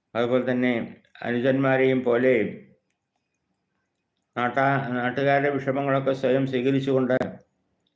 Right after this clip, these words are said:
രക്ഷിക്കേണ്ടത് ഒരു രാജാവിൻ്റെ കടമയല്ലേ? രാജാവിൻ്റെ ഒരു കടമയൊക്കെ ഓർമ്മിപ്പിക്കുകയാണ് മഹർഷീശ്വരന്മാർ.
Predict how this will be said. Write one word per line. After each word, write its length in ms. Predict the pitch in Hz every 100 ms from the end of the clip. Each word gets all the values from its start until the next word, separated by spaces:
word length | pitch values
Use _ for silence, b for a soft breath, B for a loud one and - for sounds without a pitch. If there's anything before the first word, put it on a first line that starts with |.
| _ _ _ _ _ _ _ _
രക്ഷിക്കേണ്ടത് 720 | 110 104 147 147 143 120 113 110 85 - _ _
ഒരു 160 | 110
രാജാവിൻ്റെ 520 | 107 101 101 107 110 107
കടമയല്ലേ? 580 | 101 101 107 101 101 92 - _ _ _ _ _ _ _ _ _ _ _ _
രാജാവിൻ്റെ 680 | 104 107 107 117 117 120 120
ഒരു 80 | 117
കടമയൊക്കെ 540 | 113 110 117 123 123
ഓർമ്മിപ്പിക്കുകയാണ് 920 | 117 113 110 117 120 113 113 107 -
മഹർഷീശ്വരന്മാർ. 760 | 110 110 110 107 113 107 110 107